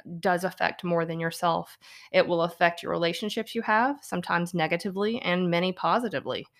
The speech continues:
You will quickly find who wants to keep you close, or no, I'm sorry, who want, who you want to keep close, and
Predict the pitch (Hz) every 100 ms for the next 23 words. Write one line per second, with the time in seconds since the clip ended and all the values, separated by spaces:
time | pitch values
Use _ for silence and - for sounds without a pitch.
0 | _ - - - 180 190 180 180 - 175
1 | 190 233 247 240 233 214 190 190 202 196
2 | 180 180 - - 180 190 196 185 202 -
3 | 175 202 285 - - _ 180 190 190 185
4 | 180 165 185 202 - - - 226 220 -
5 | 196 202 185 202 175 214 370 226 151 -
6 | 170 - 160 - 156 147 208 - - -
7 | - _ - 180 175 175 170